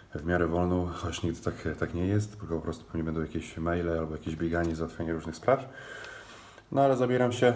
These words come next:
tabletek czy jest sporo, nie wiem, tak, tak, no, tak w miarę okej. Nie jest to jakoś takie narkomaństwo spore. E, trzeba ułożyć włoski, robimy drugi posiłek i widzimy się właśnie na posiłku przetreningowym i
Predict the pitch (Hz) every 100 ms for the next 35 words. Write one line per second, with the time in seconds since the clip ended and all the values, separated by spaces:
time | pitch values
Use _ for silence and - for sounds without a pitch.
0 | 110 117 123 120 117 - 120 113 - 117
1 | 117 113 110 - 107 107 107 104 101 95
2 | - - - - - - - - - -
3 | 95 - - 104 90 85 - - 196 185
4 | 160 135 110 - 113 110 - - - -
5 | - 101 92 - 95 90 - - 95 95
6 | 98 101 101 98 98 - 101 98 98 101
7 | - - - - - - - - 101 101
8 | 101 107 - - - - 151 131 127 123
9 | 123 139 127 131 123 110 104 104 107 104
10 | 98 95 98 - 104 95 92 82 82 87
11 | 82 82 82 - 80 - 87 87 92 -
12 | 87 78 80 76 76 76